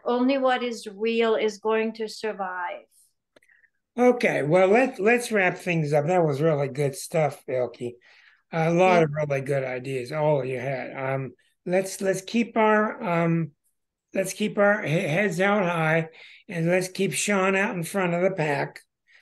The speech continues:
Speaker 2: because he's got the right idea and the right heart. And let's, let's try to be models for everybody else,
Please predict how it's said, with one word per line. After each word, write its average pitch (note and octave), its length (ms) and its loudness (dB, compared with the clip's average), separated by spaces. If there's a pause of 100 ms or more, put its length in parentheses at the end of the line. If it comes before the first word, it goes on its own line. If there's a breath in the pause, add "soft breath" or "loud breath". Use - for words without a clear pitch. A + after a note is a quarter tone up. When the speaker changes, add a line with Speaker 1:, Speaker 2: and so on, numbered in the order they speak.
(180 soft breath)
Speaker 2:
because E3+ 380 0
he's D#3 140 -2
got D#3+ 220 0
the F3 100 -2
right E3 280 2
idea E3 440 0
and C#3+ 100 -4
the C#3+ 60 -4
right C#3+ 260 -4
heart. C#3 420 -4 (600 soft breath)
And F3 380 -2
let's, F3+ 400 0
let's F3 240 -4
try F3+ 260 0
to F3 60 0
be E3+ 160 0
models E3 560 2
for D3 140 -6
everybody C#3+ 600 -2
else, C3 340 -4